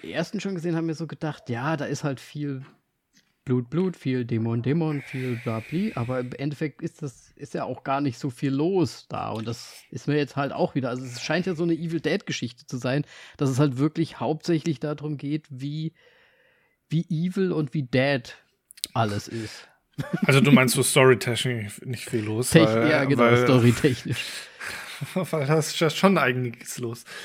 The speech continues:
Speaker 2: Nee, ähm, ja, also im Grunde geht's bei Evil Dead nur darum, wie, hey, wir finden dieses Buch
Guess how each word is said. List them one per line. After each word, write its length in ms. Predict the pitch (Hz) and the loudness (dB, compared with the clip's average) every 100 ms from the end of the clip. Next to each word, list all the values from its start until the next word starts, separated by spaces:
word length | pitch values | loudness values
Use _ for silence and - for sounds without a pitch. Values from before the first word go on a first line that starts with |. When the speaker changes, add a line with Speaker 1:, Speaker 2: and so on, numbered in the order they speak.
| - - | -16 -4
Speaker 2:
Nee, 200 | 139 143 | 2 4
ähm, 420 | - 127 127 123 - - | 4 4 4 0 -6 -6
ja, 220 | 127 135 - | 4 4 4
also 280 | - 107 | 0 -4
im 140 | 110 107 | -6 -6
Grunde 220 | - 120 | -4 -2
geht's 200 | 127 117 | -2 -2
bei 140 | 117 | -4
Evil 220 | 113 117 127 | -2 2 2
Dead 200 | 117 117 | 2 0
nur 140 | 120 | -2
darum, 380 | 113 113 120 - - | -2 0 -4 -6 -8
wie, 160 | 127 123 | -4 -2
hey, 240 | 131 131 | 2 4
wir 120 | 123 | 2
finden 280 | - 127 131 | 2 -4 -2
dieses 260 | 120 113 110 | -2 -4 -4
Buch 380 | 127 147 - | -2 -2 -4